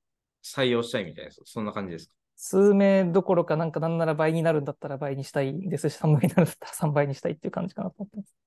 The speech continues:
Speaker 1: あ、じゃあ、い-、え、今、プロダクトチームは十人ぐらいなんですよね。
Speaker 2: はい、そうです。
Speaker 1: それを二十人ぐらいにできるといいなっていう。
Speaker 2: はい。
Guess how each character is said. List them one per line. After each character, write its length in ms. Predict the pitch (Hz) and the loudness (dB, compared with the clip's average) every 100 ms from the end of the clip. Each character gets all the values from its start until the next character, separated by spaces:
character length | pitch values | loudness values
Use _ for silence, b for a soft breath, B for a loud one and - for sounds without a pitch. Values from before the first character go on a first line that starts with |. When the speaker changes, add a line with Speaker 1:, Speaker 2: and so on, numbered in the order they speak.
| _ | _
Speaker 1:
あ、 160 | 107 - _ | -12 -12 _
じ 60 | 170 | -10
ゃ 40 | 156 | -8
あ、 20 | |
い-、 180 | - 185 | -6 -4
え、 180 | 214 - | -4 -2
今、 280 | 240 202 - - | -2 -2 -4 -4
プ 80 | |
ロ 80 | 170 | 0
ダ 80 | 185 | 2
ク 60 | 185 | 0
ト 60 | |
チ 160 | - 196 | -4 -2
ー 40 | |
ム 60 | 143 | -2
は 60 | |
十 240 | 95 101 104 | -2 -2 -2
人 200 | 101 101 | -2 -2
ぐ 80 | 95 | -4
ら 80 | |
い 60 | 82 | -6
な 100 | 65 | -10
ん 20 | |
で 80 | - | -20
す 80 | - | -14
よ 80 | 113 | -10
ね。 180 | 240 - - | -10 -12 -2
Speaker 2:
は 140 | 165 | 0
い、 100 | - | 0
そ 160 | - 185 | -2 -2
う 60 | |
で 100 | 196 | -2
す。 320 | - - - _ 131 | -8 -18 -20 _ -10
Speaker 1:
そ 80 | |
れ 60 | 156 | -6
を 40 | |
二 200 | 143 131 | -2 -2
十 120 | 127 139 | 0 -2
人 140 | 139 | -2
ぐ 60 | 139 | -2
ら 80 | |
い 40 | 107 | -2
に 40 | |
で 100 | 87 | -4
き 100 | 87 | -8
る 100 | 82 | -12
と 100 | 78 | -10
い 80 | 73 | -14
い 40 | |
な 120 | 69 - | -14 -20
っ 20 | _ | _
て 60 | - | -8
い 20 | |
う。 40 | |
Speaker 2:
は 80 | - | -2
い。 100 | 151 | 0